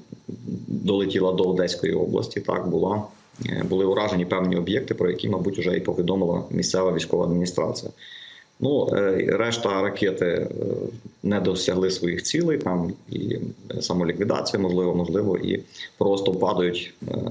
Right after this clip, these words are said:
і не, і <clears throat> в силу свого, так, старіння, чи як, чи можна як ще пояснити ці речі, тому що противник починає застосовувати, як бачимо, дедалі більше, е, саме радянських застарілих засобів ураження. Це говорить і про крилаті авіабомби, які дообладнують,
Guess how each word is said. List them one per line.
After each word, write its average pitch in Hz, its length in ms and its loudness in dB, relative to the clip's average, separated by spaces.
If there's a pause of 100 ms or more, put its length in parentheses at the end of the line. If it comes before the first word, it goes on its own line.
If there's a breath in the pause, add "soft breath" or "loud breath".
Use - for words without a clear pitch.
(240)
і - 240 0 (200)
не, - 180 -2 (460 loud breath)
і 95 140 0
<clears throat> - 560 -2
в - 60 2
силу 107 300 2
свого, 95 380 2
так, - 420 -4
старіння, 110 640 0 (140)
чи - 140 -4
як, 87 220 0
чи 90 240 -4
можна 98 240 2
як 98 140 2
ще - 140 0
пояснити 90 520 -2
ці - 160 -2
речі, - 320 -2
тому 92 140 0
що - 160 -2
противник 95 460 0
починає 92 520 -2 (340 loud breath)
застосовувати, 98 880 2
як 90 180 2
бачимо, 92 500 0 (240 loud breath)
дедалі 95 400 2
більше, 90 460 0 (680 loud breath)
е, 92 120 0
саме 95 280 0
радянських 98 580 0
застарілих 92 600 0
засобів 117 500 0
ураження. 110 440 0
Це - 160 -2
говорить 90 480 0
і 82 80 -2
про 90 240 2
крилаті 98 440 2
авіабомби, 92 640 4
які 127 200 0
дообладнують, 98 720 2